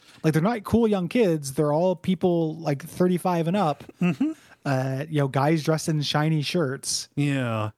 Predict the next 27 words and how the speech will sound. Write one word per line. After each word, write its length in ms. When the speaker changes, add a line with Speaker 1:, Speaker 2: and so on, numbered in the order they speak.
Speaker 1:
Waiting 220
Speaker 2:
Would 100
Speaker 1:
to 40
get 100
in 80
here 200
and, 160
and 320
yell 300
over 200
music 320
to 60
expensive 420
drinks. 540
Speaker 2:
Would 240
the 100
Lovecraft 920
bar 400
that 140
we 120
did 160
that 160
one 260
meetup 300
at, 340
would 180
that 180